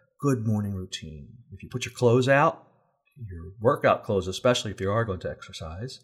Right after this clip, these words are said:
decide what you're going to eat for breakfast, maybe even prepare some of it. Uh,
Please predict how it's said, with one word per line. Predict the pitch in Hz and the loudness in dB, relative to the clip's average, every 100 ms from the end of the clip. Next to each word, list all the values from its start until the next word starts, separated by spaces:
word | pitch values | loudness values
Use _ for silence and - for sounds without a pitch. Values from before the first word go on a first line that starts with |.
| _ _ _ _ _ | _ _ _ _ _
decide | - - 110 107 | -2 4 4 4
what | 110 | 2
you're | 117 | 0
going | 107 | 0
to | 104 | -2
eat | 107 | -6
for | 80 | 0
breakfast, | 131 135 - - | 2 4 2 0
maybe | 107 101 110 | 0 -2 -2
even | 104 98 | -4 -4
prepare | - - 123 123 | -10 -6 0 0
some | 123 131 120 | 2 2 4
of | 117 | 4
it. | 147 - _ _ _ _ _ _ _ _ _ _ | 2 -4 _ _ _ _ _ _ _ _ _ _
Uh, | 87 | -18